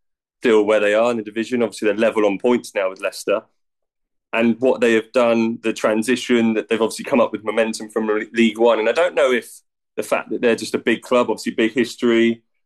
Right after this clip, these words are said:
a huge fan base, I don't know if that's kind of watering down the, the significance of what they're doing, really. 'Cause I think maybe if this was a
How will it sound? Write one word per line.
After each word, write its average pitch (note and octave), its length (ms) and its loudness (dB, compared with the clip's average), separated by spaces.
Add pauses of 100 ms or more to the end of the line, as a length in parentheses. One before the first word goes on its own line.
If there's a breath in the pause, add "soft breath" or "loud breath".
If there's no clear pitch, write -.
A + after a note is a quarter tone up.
(300)
a F2 160 2
huge A3+ 300 0
fan A#2+ 320 0
base, A#2 560 0
I - 40 0
don't D#3 140 2
know C#3 60 2
if A#2+ 100 0
that's B2+ 240 -2
kind A#2 220 0
of A2+ 100 -6
watering A#2 460 0
down A2+ 400 0
the, G#2 340 2 (600 soft breath)
the B2 80 -8
significance B2 600 -2
of G#2+ 60 -8
what A#2 160 2
they're G#2+ 100 4
doing, G#2+ 420 0
really. G2+ 320 -2
'Cause - 260 -8
I A#2 40 0
think A#2+ 200 -6
maybe A#2+ 260 0
if G#2+ 80 -4
this A2+ 220 -8
was A2 100 -10
a G2+ 300 2